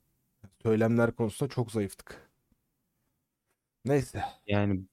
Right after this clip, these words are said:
Speaker 2: bir takım kişileri bulabilsek belki söylemlerini de dinleyeceğiz de ba-, bir takım
Speaker 1: <laughs>
Speaker 2: kişiler yok biliyorsun yani. Hani hala aranıyorlar.
Speaker 1: Evet, aynen öyle.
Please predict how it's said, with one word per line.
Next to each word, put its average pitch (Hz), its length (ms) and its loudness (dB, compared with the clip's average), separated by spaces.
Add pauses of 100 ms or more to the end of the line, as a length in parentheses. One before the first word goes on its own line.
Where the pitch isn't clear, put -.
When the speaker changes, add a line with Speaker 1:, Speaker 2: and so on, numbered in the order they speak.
(120)
Speaker 2:
bir 107 80 -10
takım 135 460 8
kişileri 135 580 6
bulabilsek 131 600 8
belki 131 220 8
söylemlerini 131 680 8
de 127 160 6
dinleyeceğiz 117 440 4
de - 40 8
ba-, 156 240 8
bir 170 40 10
takım 165 280 8
Speaker 1:
<laughs> - 80 0
Speaker 2:
kişiler 156 240 8
yok 160 360 8
biliyorsun 92 400 2
yani. 90 300 -2
Hani 90 160 -4
hala 107 340 6
aranıyorlar. 123 680 4
Speaker 1:
Evet, 104 580 0
aynen 107 440 2
öyle. 92 240 -2